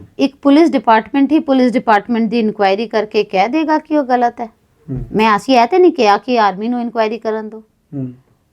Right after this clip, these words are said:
Speaker 1: ਅਸੀਂ ਇਹ ਤੇ ਨਹੀਂ ਮੰਗੀ ਨਾ, ਸਾਡੀ ਮੰਗ ਇਹ ਤੇ ਨਹੀਂ ਹੈ ਕਿ ਆਰਮੀ ਇਨਕੁਆਇਰੀ ਕਰੇ।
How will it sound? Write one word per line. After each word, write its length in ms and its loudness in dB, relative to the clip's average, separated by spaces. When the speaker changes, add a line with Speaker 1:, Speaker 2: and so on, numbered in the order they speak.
Speaker 1:
ਅਸੀਂ 200 0
ਇਹ 80 2
ਤੇ 120 0
ਨਹੀਂ 120 6
ਮੰਗੀ 300 2
ਨਾ, 100 2
ਸਾਡੀ 240 0
ਮੰਗ 240 0
ਇਹ 140 4
ਤੇ 140 -4
ਨਹੀਂ 120 0
ਹੈ 60 -4
ਕਿ 180 -2
ਆਰਮੀ 260 4
ਇਨਕੁਆਇਰੀ 400 2
ਕਰੇ। 200 -6